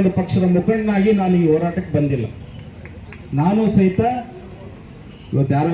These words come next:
ಎಮ್ ಎಲ್ ಎ ಬಂದು ಹೇಳೋರಿಗಿರ್ಬೋದು, ಆದರೆ ಇವತ್ತು ನಾನು ಭಾಳ ಪ್ರಾಮಾಣಿಕವಾಗಿ ಹೇಳಕ್ಕೆ ಬಯಸ್ತೀನಿ. ನಾನೊಬ್ಬ ಪ್ರಾಮಾಣಿಕ ರೈತನಾಗಿ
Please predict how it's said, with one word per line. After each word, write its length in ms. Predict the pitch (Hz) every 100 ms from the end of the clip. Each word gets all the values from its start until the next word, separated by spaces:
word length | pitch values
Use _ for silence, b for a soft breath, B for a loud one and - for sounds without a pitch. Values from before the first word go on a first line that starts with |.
| 160
ಎಮ್ 100 | 165
ಎಲ್ 100 | 170
ಎ 20 | 160
ಬಂದು 160 | 170 175
ಹೇಳೋರಿಗಿರ್ಬೋದು, 580 | 180 196 202 185 170 131 - - - - - - - - 147
ಆದರೆ 180 | 170 175
ಇವತ್ತು 260 | 175 175 226 226 - - - 131
ನಾನು 140 | 147 139
ಭಾಳ 140 | 165 180
ಪ್ರಾಮಾಣಿಕವಾಗಿ 540 | 160 160 185 180 180 160
ಹೇಳಕ್ಕೆ 200 | 165 160
ಬಯಸ್ತೀನಿ. 320 | 165 - 180 202 175
ನಾನೊಬ್ಬ 400 | 156 156 151 185 -
ಪ್ರಾಮಾಣಿಕ 480 | 139 156 180 175 175 160
ರೈತನಾಗಿ 520 | 151 170 170 160 165